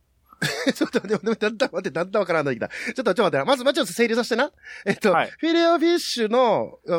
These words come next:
Speaker 1: そのパンの部分があったかいと。
Speaker 2: はい。あったかいね。
Speaker 1: あったかいね。で、
Speaker 2: うん。
Speaker 1: それは、えっと、その、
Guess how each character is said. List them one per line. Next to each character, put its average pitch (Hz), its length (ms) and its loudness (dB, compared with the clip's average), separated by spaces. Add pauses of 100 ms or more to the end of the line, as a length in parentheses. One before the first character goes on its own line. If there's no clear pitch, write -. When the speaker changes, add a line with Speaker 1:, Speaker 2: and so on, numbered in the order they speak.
(120)
Speaker 1:
そ - 120 -6
の 180 60 -2
パ 277 280 4
ン 240 40 2
の 180 120 2
部 190 100 0
分 190 160 -2
が 135 140 0
あ 160 40 0
っ - 60 -20
た 180 140 -2
か 131 140 -2
い 110 80 -6
と。 - 120 -10
Speaker 2:
は 101 60 -6
い。 - 40 -10 (680)
あ - 60 -2
っ 156 60 -8
た 185 120 2
か 127 120 -2
い 104 60 -10
ね。 - 160 -20 (220)
Speaker 1:
あ 170 100 0
っ 175 40 -4
た 170 140 0
か 135 140 0
い 101 80 -4
ね。 240 260 0
で、 247 220 4
Speaker 2:
う 226 60 -2
ん。 - 100 -16 (340)
Speaker 1:
そ 294 140 -4
れ 339 100 2
は、 302 400 2 (340)
え 147 60 -4
っ 147 40 -2
と、 143 100 -10
そ 185 80 -2
の、 160 180 0